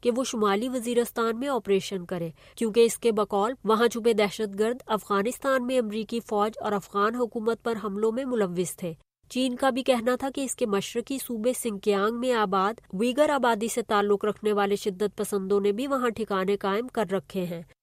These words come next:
آپریشن شروع ہونے کے بعد شمالی وزیرستان سے بہت سے شدت پسند خیبر ایجنسی میں جا کر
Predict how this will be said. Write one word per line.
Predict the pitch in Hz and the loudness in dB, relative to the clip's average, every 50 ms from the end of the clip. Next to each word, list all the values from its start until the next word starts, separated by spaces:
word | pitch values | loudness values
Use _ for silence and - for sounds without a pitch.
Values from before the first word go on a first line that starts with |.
| _ _ _ | _ _ _
آپریشن | - 208 208 - 220 220 214 - 254 247 233 | 2 2 4 6 8 6 6 6 2 -2 -2
شروع | - - 240 233 226 | -2 -2 -2 -2 0
ہونے | 214 226 220 208 214 208 | 2 2 4 4 4 4
کے | 220 220 | 2 2
بعد | 196 208 202 208 220 - | 4 4 2 2 0 -2
شمالی | - - 220 202 196 190 185 196 226 | -6 -6 0 2 2 2 2 2 0
وزیرستان | 233 240 214 226 240 233 233 - - - 233 220 226 226 | -2 -4 -2 -2 -2 0 -2 -2 -2 -2 0 0 0 0
سے | - 277 277 | -2 -4 -2
بہت | 240 202 196 180 226 247 - - | -2 -2 -2 -2 -2 -4 -4 -4
سے | 285 269 | -6 -4
شدت | - - 226 196 202 214 208 - | -2 -2 -2 0 0 -2 -2 -2
پسند | - 208 - - 208 220 240 - | -4 -6 -4 -2 -4 -4 -4 -8
خیبر | _ - - 226 226 220 269 277 | _ -2 2 2 4 4 4 4
ایجنسی | 294 277 233 254 254 233 - - 254 | 4 2 2 0 -2 -2 -4 -4 0
میں | 240 254 240 | 2 2 4
جا | 202 214 202 196 196 | 4 4 4 2 2
کر | - 262 | 0 -4